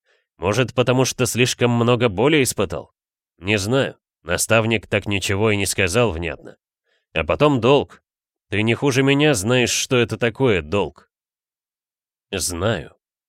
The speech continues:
глухо ответил плетущий. «Знаю, но». «Что?» «Ты меня простил?» «За что?» Ментальный голос бывшего гитариста безумцев наполнила боль.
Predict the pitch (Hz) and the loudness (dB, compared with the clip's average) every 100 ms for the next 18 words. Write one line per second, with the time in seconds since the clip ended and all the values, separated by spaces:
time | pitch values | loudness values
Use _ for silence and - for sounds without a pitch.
0 | _ _ _ 87 85 127 - 107 92 95 | _ _ _ -14 -6 -4 -2 -2 0 -2
1 | 101 90 98 101 98 80 - - _ _ | -2 -4 -6 -6 -6 -8 -10 -14 _ _
2 | _ _ _ _ _ _ _ - 87 78 | _ _ _ _ _ _ _ -12 -10 -8
3 | 78 78 92 101 101 82 78 73 - - | -4 -2 0 0 0 -2 -6 -8 -12 -20
4 | _ _ _ _ _ _ _ - - 87 | _ _ _ _ _ _ _ -8 -4 0
5 | 127 123 _ _ _ _ _ _ _ _ | -2 -2 _ _ _ _ _ _ _ _
6 | _ _ _ _ _ _ _ 80 78 78 | _ _ _ _ _ _ _ -6 -4 -4
7 | 82 85 85 - 87 - - 92 113 127 | -2 -2 -2 -2 -4 -4 -6 -8 -8 -10
8 | _ _ _ _ _ _ _ _ _ _ | _ _ _ _ _ _ _ _ _ _
9 | _ _ - 82 90 120 - 110 - _ | _ _ -14 -6 -2 0 0 -2 -4 _
10 | _ _ _ _ _ _ _ _ _ _ | _ _ _ _ _ _ _ _ _ _
11 | 90 101 127 123 117 95 123 120 95 120 | -6 -2 0 0 0 0 2 2 2 -2
12 | 117 120 113 92 104 107 110 123 - 95 | -2 0 0 0 -2 0 0 -2 -2 -2
13 | 101 85 123 123 - 123 123 104 107 101 | -2 0 -2 -2 -4 -2 -2 0 0 2
14 | 101 101 95 87 | 0 0 0 -4